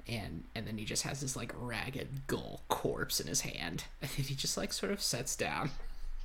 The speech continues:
<laughs> Whoops. Uh, all right, so I win this conversation.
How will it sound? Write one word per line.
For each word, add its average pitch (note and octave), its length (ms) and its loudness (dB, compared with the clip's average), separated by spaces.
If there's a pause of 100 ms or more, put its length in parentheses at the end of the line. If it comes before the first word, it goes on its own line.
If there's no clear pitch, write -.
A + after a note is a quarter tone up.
(120)
<laughs> E5 40 10 (2500)
Whoops. - 640 10 (2750)
Uh, B2+ 560 2 (600)
all C#3 60 10
right, A#2+ 160 4
so E3 120 8
I E3 140 8
win C3+ 180 6
this B2+ 140 4
conversation. C3+ 720 2